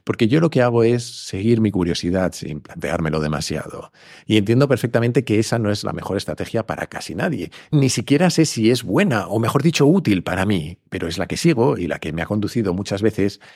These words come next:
a unir ideas o disciplinas que si hubiese tratado de ser más estratégico en mi aprendizaje, jamás habría conectado. Lo que me lleva además a otra idea, porque si lo inútil puede ser útil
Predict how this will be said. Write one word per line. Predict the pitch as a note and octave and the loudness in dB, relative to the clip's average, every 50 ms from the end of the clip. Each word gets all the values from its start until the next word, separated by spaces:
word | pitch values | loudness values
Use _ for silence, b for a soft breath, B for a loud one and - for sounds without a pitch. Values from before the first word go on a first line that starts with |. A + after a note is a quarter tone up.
| B B B | B B B
a | - - A2+ | -2 2 4
unir | B2+ C3 C3+ D3+ F3 F3 | 6 6 6 6 6 6
ideas | E3 C3 B2+ D#3 D#3 C3+ A#2+ A2+ - | 4 4 4 4 4 2 0 0 -2
o | G2+ | -2
disciplinas | G2 G2+ - - G#2 F#2 A#2 B2 A#2+ A#2+ A#2+ A#2+ A#2+ | -2 -2 -2 -2 -2 2 2 4 4 4 2 0 0
que | - F2+ | -4 -6
si | E2+ - - - E2+ E2+ E2+ | -6 -6 -6 -4 -4 -4 -4
hubiese | - F2+ F2 G2+ A2+ B2 - C3+ A#2 | -4 -2 0 0 0 2 2 0 0
tratado | G#2+ G2 F2+ G2+ G#2 G#2+ G#2 | 0 -2 0 2 2 4 4
de | F#2 E2+ | 2 0
ser | - - G#2 G2 | 0 0 0 0
más | F2+ F2+ F#2 - - | 2 0 -2 -2 -4
estratégico | E2+ - - - D2 - - A#2+ - - G2+ - - D#2 | -6 -6 -6 -6 -4 0 0 0 2 0 0 0 0 -2
en | D#2 | 0
mi | D#2+ | -2
aprendizaje, | D#2 - - G2 A2 B2+ C#3 - G#2+ F#2 - - G2+ G2+ G2+ B B B B B B B | -2 -2 0 2 4 4 4 4 2 0 2 2 0 0 0 B B B B B B B
jamás | - - - F#2+ F2 C#3 C#3+ C3 - | -10 -4 -4 0 2 4 2 4 4
habría | E2+ E2 D2+ E2+ D#2+ - | 2 2 2 2 0 2
conectado. | - D#2+ D#2 C#2+ - - - - - - - - b b b b b b b b b | 0 -2 -2 -2 -4 -4 -6 -6 -6 -12 -16 -20 b b b b b b b b b
Lo | B2+ C3 | 0 2
que | - | 2
me | D#3+ D#3+ E3 | 4 4 4
lleva | E3+ D#3+ D#3+ D#3+ | 4 4 4 4
además | D3 C#3+ C#3 C3+ C#3+ D#3 - - _ | 4 2 2 0 -2 -2 -4 -10 _
a | - - D3+ | -14 -12 -10
otra | D2 - - E2+ | -10 -8 -6 -4
idea, | F2+ A#2 G3 - - - - _ b b b b b b b b _ | -2 -2 -2 -4 -4 -8 -14 _ b b b b b b b b _
porque | - B2 A2+ - C3 B2+ B2+ C3 A#2+ - - - - | -4 -4 -2 2 2 2 2 2 0 -4 -14 -14 -10
si | - - - C3+ | -6 -2 -2 0
lo | C3+ D3 | 2 2
inútil | D3+ E3 F#3+ G#3+ G#3 A3 A3 G3+ | 2 2 0 -2 0 -2 -2 0
puede | F3 E3 D#3+ D#3 C#3+ B2 | 0 2 2 4 2 2
ser | - D#3+ D#3 E3 | 2 2 2 2
útil | D#3 - A2 G#2+ A2 A#2+ C3 | 0 2 0 -2 -2 -2 -6